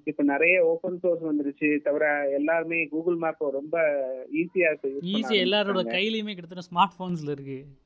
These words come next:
Speaker 1: ஆமா.
Speaker 2: ம்.
Speaker 1: அப்போங்கும்போது யாருக்குமே புதுசா சொல்லி புரிய வைக்க வேண்டிய அவசியம் கிடையாது.
Speaker 2: ம்.
Speaker 1: இப்போ ஓரளவு அட்வான்ஸ்டு ஃபீல்ட்ஸ், இது இப்போ டெக்னாலஜி நிறைய இம்ப்ரூவ் ஆயிடுச்சு.
Speaker 2: ம்.
Speaker 1: உங்களுக்கு ஆர்டிஃபிஷியல் இன்டெலிஜென்ஸ், டீப் லேர்னிங், மெஷின் லேர்னிங் டெக்னிக்ஸ்லாம் நிறைய இதை இன்க்ளூட் பண்ணிட்டாங்க. எப்படி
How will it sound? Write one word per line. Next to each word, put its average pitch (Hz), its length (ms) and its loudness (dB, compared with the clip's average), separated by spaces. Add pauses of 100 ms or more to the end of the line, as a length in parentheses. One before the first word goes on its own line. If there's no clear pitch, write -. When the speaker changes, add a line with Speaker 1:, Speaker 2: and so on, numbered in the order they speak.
(240)
Speaker 1:
ஆமா. 143 380 2
Speaker 2:
ம். 143 120 -10
Speaker 1:
அப்போங்கும்போது 190 600 0
யாருக்குமே 180 460 0
புதுசா 214 480 -2
சொல்லி 202 240 -2
புரிய 185 280 2
வைக்க 180 220 0
வேண்டிய 165 220 2
அவசியம் 147 300 -4
கிடையாது. 123 360 -4
Speaker 2:
ம். 139 220 -16 (200)
Speaker 1:
இப்போ 233 300 0
ஓரளவு 202 500 2 (420)
அட்வான்ஸ்டு 170 600 -2
ஃபீல்ட்ஸ், 165 280 -4
இது 170 120 0
இப்போ 170 200 0
டெக்னாலஜி 190 600 0
நிறைய 165 380 0
இம்ப்ரூவ் 165 280 -2
ஆயிடுச்சு. 139 420 -4 (100)
Speaker 2:
ம். 143 280 -16 (180)
Speaker 1:
உங்களுக்கு 151 300 -2
ஆர்டிஃபிஷியல் 165 460 0
இன்டெலிஜென்ஸ், 147 680 0 (360)
டீப் 165 260 2
லேர்னிங், 143 420 2 (300)
மெஷின் 294 340 0
லேர்னிங் 147 320 2
டெக்னிக்ஸ்லாம் 143 540 -4
நிறைய 139 500 2
இதை 127 160 -2
இன்க்ளூட் 123 300 -10
பண்ணிட்டாங்க. 117 600 -6
எப்படி 131 340 0